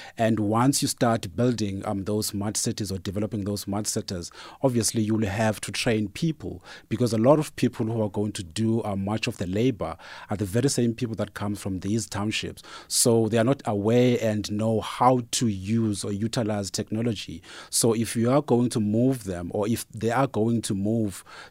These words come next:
to these smart cities, you will definitely have to train them. And obviously you will have to use a lot of money training people.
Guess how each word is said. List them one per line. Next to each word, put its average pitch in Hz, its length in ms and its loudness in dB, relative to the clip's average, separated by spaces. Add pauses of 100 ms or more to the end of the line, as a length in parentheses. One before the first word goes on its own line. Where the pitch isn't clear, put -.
to 127 100 2
these 113 380 0
smart 110 300 -2
cities, 104 520 -2
you 117 200 4
will 151 140 6
definitely 107 500 -2
have 95 200 -6
to 107 100 -8
train 113 380 -2
them. 85 240 -12 (300)
And 104 420 2
obviously 113 380 0
you 107 120 2
will 101 60 2
have 107 140 -2
to 110 100 -2
use 113 360 2 (120)
a 107 60 -2
lot 117 480 4
of - 160 2
money 98 380 -4 (300)
training 117 420 4
people. 92 560 -4